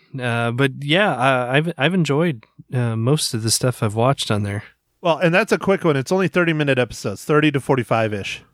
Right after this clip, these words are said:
Speaker 1: Oh, that is quick.
Speaker 2: Yeah, so it's fairly quick. It's more like a, what you would think of as a traditional T V show. So, but anyways, okay, enough about T V shows. Uh, Mike,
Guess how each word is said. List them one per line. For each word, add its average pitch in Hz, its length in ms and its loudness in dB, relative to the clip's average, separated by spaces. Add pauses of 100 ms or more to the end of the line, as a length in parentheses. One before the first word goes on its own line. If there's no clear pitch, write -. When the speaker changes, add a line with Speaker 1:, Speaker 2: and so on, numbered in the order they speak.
(220)
Speaker 1:
Oh, 170 260 0
that 190 160 0
is 233 200 0
quick. - 420 -6
Speaker 2:
Yeah, 127 240 0
so 123 460 2
it's 143 260 -2
fairly 202 340 0
quick. 135 320 0
It's 127 120 -8
more 160 140 2
like 151 140 2
a, 139 220 0
what 135 240 -4
you 135 60 -2
would 123 100 -4
think 127 160 -2
of 123 100 -2
as 113 160 -6
a 120 60 -6
traditional 117 480 -4
T 120 140 -10
V 107 160 -8
show. - 320 -8 (520)
So, 107 400 2 (760)
but 214 80 -2
anyways, 190 280 2
okay, 208 320 0
enough 175 300 0
about 185 320 0
T 180 120 -2
V 208 180 -2
shows. 131 420 -4 (400)
Uh, 147 300 2
Mike, 156 440 -2